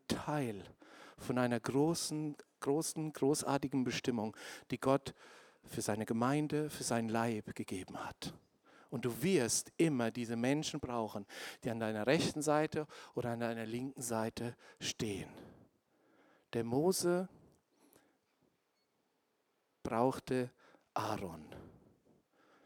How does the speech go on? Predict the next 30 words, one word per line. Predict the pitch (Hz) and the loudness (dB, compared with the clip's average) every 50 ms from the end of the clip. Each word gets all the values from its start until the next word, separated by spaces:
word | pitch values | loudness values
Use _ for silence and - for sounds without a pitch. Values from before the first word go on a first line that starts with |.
| _ _ _ _ _ _ _ _ _ _ _ _ _ _ _ _ _ _ _ _ | _ _ _ _ _ _ _ _ _ _ _ _ _ _ _ _ _ _ _ _
Wen | - 117 127 139 143 143 139 135 - - _ _ _ | -4 0 2 4 4 2 0 -2 -6 -14 _ _ _
hast | - - 123 - - - - - | -6 -4 -2 -2 -2 -2 0 0
du | 135 123 98 - | 0 0 0 -2
an | - 101 104 | -4 -8 -6
deiner | 104 98 98 95 92 90 | -4 -4 -4 -6 -8 -8
Seite? | 92 87 82 80 - - 82 78 - - - - - _ _ _ _ _ - - - - - - - _ _ - | -8 -10 -10 -10 -10 -10 -12 -12 -14 -18 -20 -20 -20 _ _ _ _ _ -20 -20 -20 -20 -20 -20 -20 _ _ -8
Wo | 123 120 135 147 151 156 160 - _ - | 0 2 4 6 6 4 4 0 _ 0
ist | - 139 139 131 - - - - - - _ _ _ - - - - _ _ - | 2 4 4 4 2 0 0 -2 -4 -10 _ _ _ -20 -20 -20 -20 _ _ -6
die | 143 143 | -6 -6
Person | 131 - 139 135 120 127 131 127 131 127 127 123 | -4 -4 -6 -6 -2 0 2 4 6 6 6 4
oder | 120 113 117 110 | 4 4 4 4
wo | 120 131 | 4 2
sind | 117 123 127 120 - - | 2 2 0 0 0 -2
die | 151 165 | -2 -2
Personen, | 160 - - 143 131 117 117 123 135 139 135 127 117 113 110 110 110 - - - - - - - - - | -2 -2 -6 -8 -6 -6 0 2 4 4 4 4 2 0 -4 -4 -6 -10 -18 -20 -18 -18 -20 -20 -12 -8
mit | 127 123 - | -6 -4 -2
denen | 139 131 135 131 120 | 0 0 0 0 2
Gott | - 131 123 123 - | 2 2 2 2 -2
uns | - 123 120 113 - - | -6 -8 -6 -6 -6 -6
zusammengestellt | - 123 110 - 117 113 113 104 98 92 - - 101 92 85 - - | -6 -6 -6 -6 -6 -6 -8 -8 -8 -8 -8 -8 -8 -10 -10 -10 -12
hat? | 98 98 - - | -14 -12 -12 -8
Natürlich | - 117 - - - 185 185 165 147 139 131 - - - - - | -8 -8 -6 0 6 6 6 8 6 4 4 0 -6 -10 -6 0
ist | - 139 - - | 0 2 2 2
das | 127 - | 2 2
in | 135 123 | 2 2
allererster | - - 143 143 139 127 113 127 127 131 - - 120 | 2 4 4 6 6 6 6 4 4 4 2 0 0
Linie | 117 123 123 120 117 117 - | 0 2 2 2 2 2 0
unser | - 139 135 131 127 123 123 120 | 2 2 2 2 2 0 -2 -2
geistliches | 117 - 120 110 110 117 113 - - - - - 110 - - | -2 -2 -2 -2 -2 -4 -6 -6 -8 -8 -10 -10 -10 -6 -4
Haus, | 113 107 107 104 - | -2 -2 -2 -4 -6